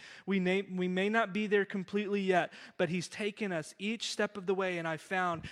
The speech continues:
the skin disease starting to clear as we walk." I brought this silly little, uh, timer. I was gonna say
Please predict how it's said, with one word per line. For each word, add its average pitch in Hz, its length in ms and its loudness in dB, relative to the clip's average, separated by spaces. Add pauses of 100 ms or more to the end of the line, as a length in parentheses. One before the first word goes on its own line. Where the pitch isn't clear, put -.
the 180 80 0
skin 208 420 -6
disease 180 520 -8
starting 165 600 -2
to 165 140 -6
clear 139 580 -8 (680)
as 156 180 -2
we 165 120 -4
walk." 147 520 -8 (1600)
I 185 100 2
brought 208 320 4
this 190 180 0
silly 202 460 0
little, 180 480 0 (220)
uh, 160 400 2 (580)
timer. 170 600 -2 (640)
I 185 80 4
was 196 140 8
gonna 226 180 6
say 202 240 2